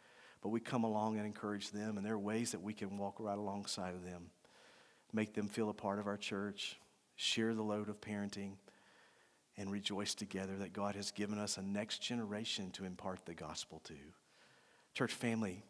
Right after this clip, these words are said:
you're blessed. You're so blessed. And the Lord is doing a good work. Let's pray that in the hearts of our children, God would awaken faith for them to believe,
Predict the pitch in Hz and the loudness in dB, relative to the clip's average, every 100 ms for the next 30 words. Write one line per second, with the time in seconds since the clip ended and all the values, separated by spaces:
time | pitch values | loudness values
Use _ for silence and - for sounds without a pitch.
0 | 101 113 92 95 90 - - - - - | 0 0 0 -2 -2 0 0 -2 -10 -20
1 | - - _ _ _ - - - - - | -20 -20 _ _ _ -20 -20 -20 -20 -20
2 | - _ _ _ _ _ _ 113 120 113 | -20 _ _ _ _ _ _ -2 -2 0
3 | - 104 98 92 90 - - - - - | 2 0 0 -4 -2 -4 -6 -8 -20 -20
4 | _ _ _ _ _ 113 110 107 120 131 | _ _ _ _ _ 0 0 2 2 2
5 | 123 123 120 113 107 113 98 90 90 - | 2 2 2 2 2 0 0 -2 -4 -8
6 | - - _ - - - - - - 143 | -20 -20 _ -20 -20 -20 -18 -10 4 6
7 | 139 - - 131 104 95 101 101 95 - | 6 0 2 4 4 2 0 0 -2 0
8 | 110 107 113 101 107 - 101 98 85 82 | 0 2 0 0 -2 0 0 0 -4 -8
9 | - - - - - - - - - - | -14 -20 -20 -20 -20 -20 -20 -20 -20 -20
10 | _ _ _ _ _ _ _ _ _ - | _ _ _ _ _ _ _ _ _ -20
11 | - 104 113 120 117 107 120 123 117 - | -10 2 4 4 2 4 2 4 -2 2
12 | 117 120 120 - 113 117 113 113 107 110 | 2 2 0 -4 0 2 2 0 0 0
13 | 107 98 - | -2 -4 -8